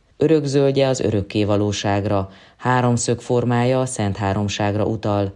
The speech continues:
Ágai a keresztet idézik, gyertyái a született világosságnak, díszei pedig az örök dicsőségnek a jelei. Karácsony a család bensőséges ünnepe,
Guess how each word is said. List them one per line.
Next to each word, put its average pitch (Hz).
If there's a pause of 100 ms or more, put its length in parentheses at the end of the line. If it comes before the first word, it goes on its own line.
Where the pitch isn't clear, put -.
(480)
Ágai 117
a 101
keresztet 123
idézik, 120 (300)
gyertyái 127
a 131
született 113
világosságnak, 104 (240)
díszei 135
pedig 104 (240)
az -
örök 110
dicsőségnek 101
a 104
jelei. 98 (680)
Karácsony 123
a 104
család 98
bensőséges 107
ünnepe, 110